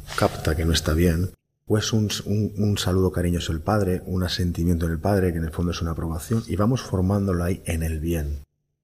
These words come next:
Me tomo esto y alegro a mi padre, hago esto y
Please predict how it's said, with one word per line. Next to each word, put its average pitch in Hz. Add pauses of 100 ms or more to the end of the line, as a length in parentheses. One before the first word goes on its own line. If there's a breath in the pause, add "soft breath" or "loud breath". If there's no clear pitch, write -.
(520)
Me 85
tomo 95
esto -
y 82
alegro 82
a 80
mi 78
padre, 87
hago 85
esto 80
y 73